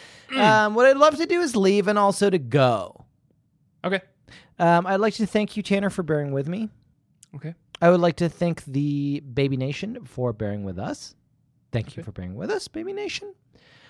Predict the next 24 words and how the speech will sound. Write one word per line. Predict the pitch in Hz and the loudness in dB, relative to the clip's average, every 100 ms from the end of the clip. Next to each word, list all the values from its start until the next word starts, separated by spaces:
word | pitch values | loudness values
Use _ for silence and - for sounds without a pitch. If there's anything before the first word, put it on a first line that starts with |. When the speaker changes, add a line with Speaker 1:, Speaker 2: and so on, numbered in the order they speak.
| _ - | _ -8
Speaker 2:
Um, | 160 160 | -4 -2
I | 190 | 0
would | 208 | 2
like | 240 277 | 2 2
to | |
remind | 277 226 208 208 | -2 2 2 0
everybody | 214 190 202 196 196 196 175 | -2 -2 -2 -2 -2 -4 -10
that, | 127 123 151 151 151 - | -10 -2 2 2 0 -4
uh, | 156 147 147 | -2 0 -2
they | 156 220 | 0 0
can | 311 302 | 0 -6
subscribe | - - 240 220 | -8 -8 -6 -4
to | 220 | -4
our | |
Patreon | 190 175 - 196 214 | -2 -2 -2 -4 -4
if | 202 | -6
th-, | - - | -10 -2
they | 185 | 0
like. | 185 202 240 - | 2 0 0 -6
We | 247 170 | -2 0
have | 175 | 0
a | 151 | -2
Patreon | 160 - 180 180 180 - | -4 -4 -4 -4 -4 -6
at, | 156 147 143 | -4 -4 -4